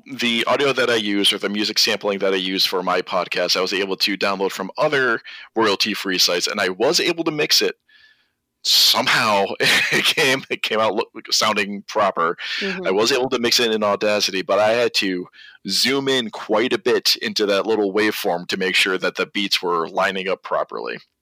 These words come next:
Speaker 2: Oh, yeah.
Speaker 1: I mean, I did it. So to have this, as you'd call it, a toggle system,
Speaker 2: Mm-hmm.
Speaker 1: definitely helps out. And I haven't looked into this too much yet, but they've got all sorts of stuff. They have,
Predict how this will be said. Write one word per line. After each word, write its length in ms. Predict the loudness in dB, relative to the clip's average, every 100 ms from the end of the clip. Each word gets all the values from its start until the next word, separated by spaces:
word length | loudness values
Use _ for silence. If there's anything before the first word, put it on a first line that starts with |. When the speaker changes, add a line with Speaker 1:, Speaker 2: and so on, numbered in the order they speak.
| _ -12
Speaker 2:
Oh, 160 | -12
yeah. 340 | -12 -14 -16 -18 -20 -20 -20 _ _ _ _ _ _ _ _
Speaker 1:
I 40 | -2
mean, 200 | -2 -2 -8 -2
I 100 | 0
did 200 | 2 2
it. 180 | 0 -2 _ _
So 200 | 0 2
to 120 | 2 2
have 260 | 2 2
this, 240 | 2 2 2 0
as 160 | 0
you'd 160 | 0 0
call 240 | 0 0
it, 80 | 0
a 60 | 0
toggle 380 | 0 0 0 0
system, 480 | 0 0 -2 -4 -10 _ -16
Speaker 2:
Mm-hmm. 240 | -12 -12 -14 _ _ _ _ -20 -4
Speaker 1:
definitely 800 | 0 0 0 0 0 0 -2 -4 -6
helps 360 | -4 -2 0 -2
out. 320 | 0 -2 -2 -6 -12 -14 -6
And 260 | 0 2 2
I 100 | 2
haven't 300 | 2 0 0
looked 240 | 0 -2
into 240 | -2 0 0
this 320 | 2 2 -2 _ -4 -4 -4 -8
too 240 | -6 -4 -2
much 420 | 0 2 0 0
yet, 340 | -2 -2 -4 -8 -10 -12 -4
but 140 | -2
they've 180 | 0 0
got 180 | 0 -2
all 180 | 0 0
sorts 340 | 2 2 2 0
of 80 | 0
stuff. 260 | -2 -2
They 160 | -2 0
have, 580 | 0 0 0 -4 -6